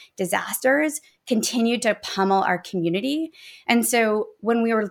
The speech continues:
talking to our community partners, when we were talking to organizations like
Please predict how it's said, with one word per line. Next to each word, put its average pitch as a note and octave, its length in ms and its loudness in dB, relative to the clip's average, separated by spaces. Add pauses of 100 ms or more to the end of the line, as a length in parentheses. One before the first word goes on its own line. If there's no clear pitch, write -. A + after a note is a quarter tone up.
talking C#4+ 520 2
to A3 100 -6
our G3 100 0
community F3+ 440 0
partners, F#3 440 -2
when F#3+ 120 0
we F#3 40 4
were G3 80 0
talking B3 440 -2
to A#3 80 -2
organizations F#3 880 -2
like F3+ 300 0